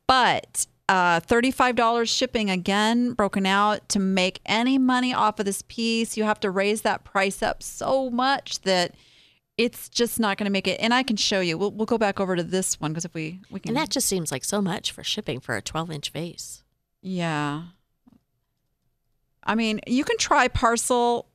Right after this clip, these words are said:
Speaker 1: although parcel's not always cheaper anymore.
Speaker 2: No, and sometimes U P S and FedEx aren't either.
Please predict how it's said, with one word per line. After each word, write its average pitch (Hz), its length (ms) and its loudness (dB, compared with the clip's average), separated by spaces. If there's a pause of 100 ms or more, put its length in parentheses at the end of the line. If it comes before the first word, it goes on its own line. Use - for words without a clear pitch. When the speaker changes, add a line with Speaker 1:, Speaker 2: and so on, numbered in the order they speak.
Speaker 1:
although 220 220 2
parcel's 208 440 0
not 185 160 2
always 180 320 2
cheaper 190 400 -2
anymore. 160 500 -4 (200)
Speaker 2:
No, 196 280 0
and 196 220 -4
sometimes 208 640 -2 (180)
U 202 100 -4
P 196 200 -2
S 196 240 -2
and 160 100 -8
FedEx 175 480 -4
aren't 131 180 -4
either. 170 380 -8